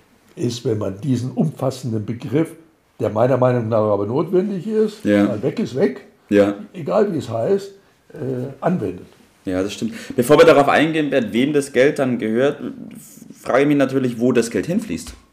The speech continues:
Speaker 1: Naja, es fließt im weitesten Sinne zum Staat, nicht? Also, und der Karl-Heinz Mittelmaß und viele andere wissen ja auch, man muss, äh, Steuern, äh, zahlen, der Staat braucht, äh,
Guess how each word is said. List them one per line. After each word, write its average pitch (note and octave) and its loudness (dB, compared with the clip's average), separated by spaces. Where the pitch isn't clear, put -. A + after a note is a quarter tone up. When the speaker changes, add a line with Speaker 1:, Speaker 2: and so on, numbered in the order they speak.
Speaker 1:
Naja, D3+ 4
es A#2+ 2
fließt - -4
im A#2 -2
weitesten C3+ 0
Sinne C3+ -2
zum C3+ -10
Staat, - -4
nicht? F3+ -8
Also, A#2 -6
und - -6
der A2 -2
Karl-Heinz A#2+ -4
Mittelmaß C#3 -4
und B2 -10
viele F3+ -6
andere D#3+ -8
wissen - -10
ja C3 -8
auch, D3 0
man A#2 -2
muss, - -4
äh, G2 -12
Steuern, A2+ -4
äh, A2 -12
zahlen, A2+ -4
der G#2+ -4
Staat A#2+ -4
braucht, - -6
äh, G#2+ -4